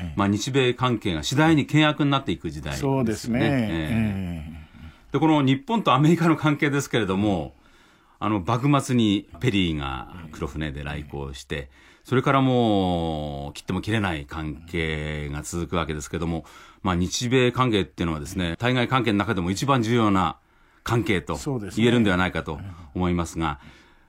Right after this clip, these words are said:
Speaker 2: まずですね、あの、大正末期から昭和初期にかけての日米関係ですね。これざっと、あの、見ていきたいと思うんですが、どんなような様子だったんでしょう？
Speaker 1: そうですね。あの、日本とアメリカの関係っていうのはですね、日露戦争の頃は、あの、かなりアメリカは日本びいきなところがあって、
Speaker 2: うん。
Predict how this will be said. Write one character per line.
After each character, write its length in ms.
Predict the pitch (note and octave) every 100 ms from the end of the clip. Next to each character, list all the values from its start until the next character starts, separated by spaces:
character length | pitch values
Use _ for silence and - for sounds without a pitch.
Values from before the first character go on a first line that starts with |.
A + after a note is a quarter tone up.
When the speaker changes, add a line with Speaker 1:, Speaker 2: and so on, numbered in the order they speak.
| -
Speaker 2:
ま 140 | F3+
ず 100 | F#3
で 80 | A#2
す 120 | F2
ね、 100 | G2+
あ 100 | F#2+
の、 220 | G2 F#2+ G2
大 220 | D#3+ F#3+
正 120 | G#3 G3
末 120 | G3+
期 140 | -
か 120 | - D3+
ら 100 | C#3+
昭 140 | E3
和 60 | D#3
初 140 | F3+
期 80 | D#3+
に 100 | A#2
か 120 | C#3+
け 100 | B2
て 160 | - G2+
の 300 | G2 F#2+ G2+ G#2+
日 260 | G2 -
米 240 | A2+ A2 G#2
関 240 | G#2 F#2+
係 160 | D#2+ D2
で 80 | C2
す 80 |
ね。 140 | E2 D#2+
こ 100 | F#3+
れ 60 |
ざ 100 | E3
っ 100 | F3
と、 460 | - F#3 E3+ D#3 C3
あ 40 |
の、 200 | C3 A#2
見 100 | A#2
て 140 | G#2 F#2
い 160 | E2
き 160 | - -
た 80 | F2+
い 60 |
と 80 | F#2
思 100 | E2+
う 20 |
ん 40 | D#2
で 60 |
す 100 | C#2
が、 120 | D2+ C#2
ど 140 | G#2+
ん 60 | C#3
な 100 | E3
よ 60 |
う 40 | D#3
な 180 | D#2
様 120 | D2 D#2+
子 80 |
だ 60 | D#2+
っ 40 |
た 120 | D#2 C#2+
ん 20 |
で 60 |
し 100 | -
ょ 40 | C#2+
う？ 20 |
Speaker 1:
そ 200 | - E3+
う 40 | D#3
で 60 |
す 80 | A#2
ね。 140 | C3+ - - -
あ 80 | E3+
の、 440 | D#3+ D#3+ D#3+ D#3+
日 140 | D#3+ F#3+
本 300 | B3 C4+ A3+
と 360 | - D#3+ D3
ア 60 | C#3+
メ 140 | D3+
リ 120 | D3+
カ 360 | D3 D#3+ D3+ D3
の 160 | D3 C#3
関 240 | D3+ C#3+
係 140 | D3+
っ 40 | C#3+
て 160 | -
い 40 | B2+
う 20 |
の 80 | A#2
は 40 |
で 120 | G#2
す 120 | F#2+ B2
ね、 240 | A#2+ A2
日 280 | - D3 -
露 140 | A#3 A#3+
戦 200 | C4+ B3+
争 180 | B3
の 120 | F#3 D#3+
頃 320 | D#3 E3 D3+
は、 320 | C3+ C3 B2
あ 40 |
の、 440 | B2+ B2 A#2+ A#2 A2
か 100 | -
な 140 | A3 G#3
り 100 | C#3+
ア 80 |
メ 140 | C#3 D#3+
リ 80 | D#3+
カ 100 | F3
は 140 | D#3+
日 160 | D3 C#3
本 320 | F3+ F3 D3
び 100 | F3
い 60 |
き 80 | C#3
な 100 | B2
と 140 | A2+ A2
こ 60 |
ろ 100 | C3
が 100 | A#2
あ 40 | A#2
っ 60 |
て、 340 | - - A2+
Speaker 2:
う 20 |
ん。 40 | C3